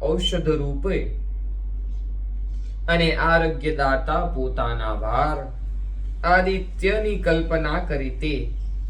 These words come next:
પછી સંપત્તિમાં વૃદ્ધિ કરનાર પોતાની માયા શક્તિને બીજા વાર કલ્પ્યો અને તે પછી જન્મ સમયે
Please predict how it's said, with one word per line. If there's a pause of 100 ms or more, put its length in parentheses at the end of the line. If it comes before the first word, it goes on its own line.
(600)
પછી
સંપત્તિમાં
વૃદ્ધિ
કરનાર
પોતાની (100)
માયા
શક્તિને
બીજા (840)
વાર (260)
કલ્પ્યો
અને (800)
તે
પછી
જન્મ
સમયે